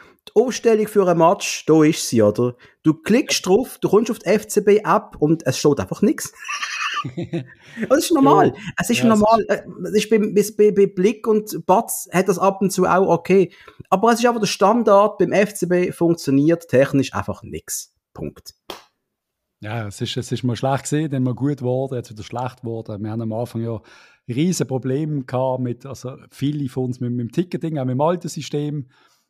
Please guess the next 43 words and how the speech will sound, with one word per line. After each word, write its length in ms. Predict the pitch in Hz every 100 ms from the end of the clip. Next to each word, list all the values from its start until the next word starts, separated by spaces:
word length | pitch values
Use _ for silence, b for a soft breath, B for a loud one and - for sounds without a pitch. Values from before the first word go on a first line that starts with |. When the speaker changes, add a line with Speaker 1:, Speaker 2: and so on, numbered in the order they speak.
| _
Speaker 2:
wo 120 | 120
du 140 | 117 131
irgendwie 280 | 131 120 123
ein 80 |
Ticket 460 | 117 - 208 214 139
nicht 200 | 151 147
für 120 | -
die 100 | -
Wallet 380 | 143 185 196 -
bekommen 440 | 143 147 147 151
hast. 140 | 139 117
Das 80 | 104
ist 80 |
auch 80 | 143
mal 140 | 156 165
ein 40 |
riesen 560 | 147 180 185 - 165 -
Geschiss 380 | - 160 147
gewesen, 220 | - 147 139
also 140 | 127
mit 160 | 135 151
meinem 100 | 139
Huawei-Telefon. 1200 | 156 143 143 156 147 147 143 143 135 135 135 127 _ _ _
Und 180 | - 127
sorry, 360 | 127 143 151 143
ja, 260 | 131 139
wenn 120 | 127 127
ich 80 |
dann 140 | 123 120
höre, 200 | 120 139
„Oh, 160 | 143 135
hast 120 | 113
halt 140 | 120
ein 60 | 107
Huawei-Telefon.“ 800 | 107 117 117 143 135 135 127 117
Ja, 260 | 127 160 139
haben 160 | 127
aber 140 | 123 127
ein 80 |
paar 260 | 131 139 151
tausend 360 | 143 147 131 123
andere 560 | 117 117 117 113 147
auch. 120 | 185